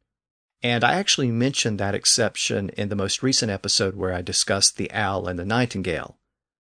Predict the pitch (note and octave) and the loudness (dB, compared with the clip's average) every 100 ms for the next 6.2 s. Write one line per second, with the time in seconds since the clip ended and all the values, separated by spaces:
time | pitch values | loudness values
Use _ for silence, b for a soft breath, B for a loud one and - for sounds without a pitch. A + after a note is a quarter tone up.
0 | _ _ C#3 D3+ F3+ A3+ G#3+ - - D3+ | _ _ -4 0 2 2 2 -4 -2 -2
1 | C3+ B2+ A2+ G2+ _ A#2+ A#2+ B2+ - A#2+ | 2 2 2 -4 _ 0 2 2 2 2
2 | A2+ G#2 G#2 G#2+ A#2 F#2+ F2+ G2 - _ | 0 -2 -4 -2 0 0 -2 -4 -12 _
3 | - D3 C#3 B2 - G#2 F#2+ F#2+ - - | -6 0 0 -2 -4 -4 -2 -2 0 0
4 | G2+ - - B2+ B2 G#2 - - - _ | 0 0 -2 0 0 0 2 0 0 _
5 | G#2 G2+ F2+ - - - G#2+ A2 F2 A2 | -2 0 0 -4 -8 -4 0 0 0 -4
6 | - - | -2 -2